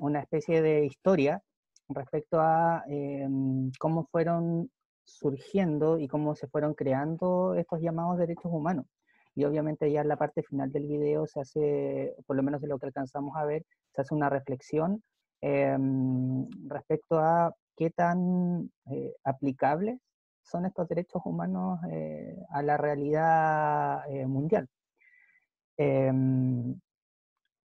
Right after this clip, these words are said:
antes de, de hacer la revisión del trabajo académico, eh, les comento que nos quedan súper poquitos minutos. Entonces, ¿qué es lo que vamos a hacer? Eh, vamos a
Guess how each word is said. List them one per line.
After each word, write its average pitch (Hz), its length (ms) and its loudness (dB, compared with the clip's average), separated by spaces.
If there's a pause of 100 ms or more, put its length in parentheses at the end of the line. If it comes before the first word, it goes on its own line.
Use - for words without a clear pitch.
(300)
antes 196 360 2
de, 185 840 4
de 160 160 0
hacer 170 180 2
la 185 100 6
revisión 185 320 2
del 185 120 2
trabajo 165 300 4
académico, 156 600 2 (240)
eh, 131 540 -2
les 135 140 -6
comento 160 340 -4
que 165 260 0
nos - 140 -8
quedan 160 180 -2
súper 175 280 -4 (120)
poquitos 190 380 0
minutos. 196 400 4 (220)
Entonces, 170 440 -4
¿qué 180 100 2
es 175 40 4
lo 180 140 2
que 185 100 -2
vamos 190 300 2
a 190 60 2
hacer? - 200 -4 (220)
Eh, 131 580 -6
vamos 156 400 -2
a 165 160 0